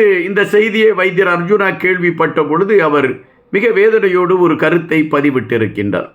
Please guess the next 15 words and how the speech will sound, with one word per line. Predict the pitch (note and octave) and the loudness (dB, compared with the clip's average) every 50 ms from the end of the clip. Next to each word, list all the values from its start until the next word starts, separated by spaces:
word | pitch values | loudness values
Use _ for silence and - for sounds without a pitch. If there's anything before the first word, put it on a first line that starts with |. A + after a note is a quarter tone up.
| _ _ _ _ _ _ _ _ _ - | _ _ _ _ _ _ _ _ _ -4
"எழுபத்தைந்து | B2+ D3 F3+ G#3 A3+ A#3 A#3+ A#3 - A#3+ A3 A3 G#3 G3 G3 | 0 0 2 2 2 2 2 2 2 2 0 2 2 0 0
நாட்கள் | F3 F#3 G3 G3+ G3 - A3+ G#3+ G3+ | 0 -2 -2 -2 -2 -2 -2 0 0
இதே | E3 E3 F#3 G#3 A3 G#3 G3+ | 0 0 2 2 2 2 0
பாராளுமன்றத்தில் | F3+ F3 F3+ F#3+ F#3+ F#3+ F#3+ F#3+ F#3 F#3 F3+ E3+ F3+ E3+ E3 G#3 G#3+ G#3 E3 E3+ | 0 0 0 0 0 0 0 -2 -2 -2 -2 -2 -2 -2 -2 -2 -4 -2 -2 0
பேசுவதற்கு | E3+ G3 G#3 G3+ G#3 G3 G3 F3 F#3 F3 E3 - E3 E3 | 0 2 0 0 0 0 2 2 2 0 0 0 -2 -2
அனுமதி | D3+ D3+ E3+ F#3+ G3 G3 F#3 F3+ D#3+ | 0 0 0 0 0 0 0 -2 -2
தாருங்கள் | D#3+ D3+ D#3 D#3+ E3 E3+ E3+ D#3+ E3 E3 D#3+ D#3+ | 0 0 0 0 2 2 2 0 0 -2 -4 -4
என்று | - D#3+ D3+ D3 D#3 D3 - | -4 -4 -2 -2 -2 -2 -2
கேட்டுக்கொண்டிருந்தேன். | E3 E3+ E3 D#3+ F3 - - D3 C#3+ C3 C3 C3 C3 B2+ A2 G2 E2 D#2+ - - _ _ _ _ _ _ _ _ _ _ - | -2 -2 0 0 -2 -2 0 -2 0 0 0 0 0 0 -2 -4 -4 -6 -12 -20 _ _ _ _ _ _ _ _ _ _ -4
அப்பொழுதெல்லாம் | D3 E3+ - - A#3 A#3 A3+ G#3+ A3 G#3 G#3 G#3+ G#3+ A3 A3 | -4 -2 0 0 0 2 2 0 2 2 2 2 0 0 -2
இவர்கள் | G#3+ G3 F#3 G3 F#3+ F#3+ G3 F3+ D#3+ | -2 -2 0 0 0 0 0 0 0
புத்தர்களாகவும் | E3 F3 E3 G#3 G#3 G#3 G3 G3+ G3 F#3+ F#3 F3+ E3+ F3+ F#3 G#3+ A3 A3 A3 | -2 -2 0 0 0 0 2 2 0 0 0 -2 -4 -2 -2 -2 -2 0 0
யோகியர்களாகவும் | C#3+ D3+ F#3 G3 E3+ G3 G3+ F#3+ F#3 F3+ F3+ F3+ F3 D#3 F3+ F3+ F3 D#3+ D#3+ | 2 2 2 2 2 0 0 2 0 0 0 0 0 0 0 0 0 0 2
இருந்து | E3 F3 E3+ E3+ D#3 | 2 2 2 2 0
கொண்டிருந்தார்கள். | D#3+ D#3 D#3 D#3 D#3 C#3+ D3 C#3+ C#3+ C#3+ C#3 A#2+ G#2+ F2+ E2 - | 2 0 0 0 0 0 0 0 0 0 -2 -2 -4 -6 -8 -8